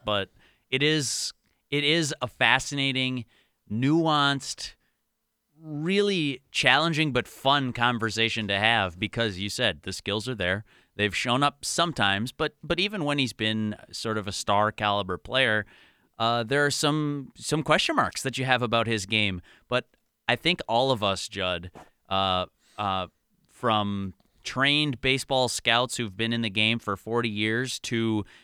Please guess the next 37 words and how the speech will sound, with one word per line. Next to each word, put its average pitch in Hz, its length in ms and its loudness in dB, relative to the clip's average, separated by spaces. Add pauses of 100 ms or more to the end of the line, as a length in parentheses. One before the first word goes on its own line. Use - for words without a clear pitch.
(140)
the 120 180 0
amateur 131 440 0
observer 120 500 0
who 127 140 0
goes 117 240 2
to 120 80 -8
Target 120 340 -2
Field 120 300 -2
and 110 100 2
asks 113 320 -2
questions 117 560 -4
with 110 140 -6
a 107 40 -6
recorder 117 420 -2
sometimes, 90 680 -4 (880)
generally 147 580 2
bets 127 340 -2 (120)
on 110 200 0
talent, 92 640 -2 (100)
says, 107 340 0
"Yeah, 127 200 2
talent 117 360 2
will 101 100 0
win 101 160 0
out 95 220 -4
in 101 80 -6
the 92 120 -6
end." 90 300 -4 (300)
If 117 160 -2
all 139 320 4
else 135 260 2
is, 117 400 -4
you 104 140 -6
know, 98 100 -6
some-, 131 800 -4
somewhat 135 640 2
equal, 98 520 -2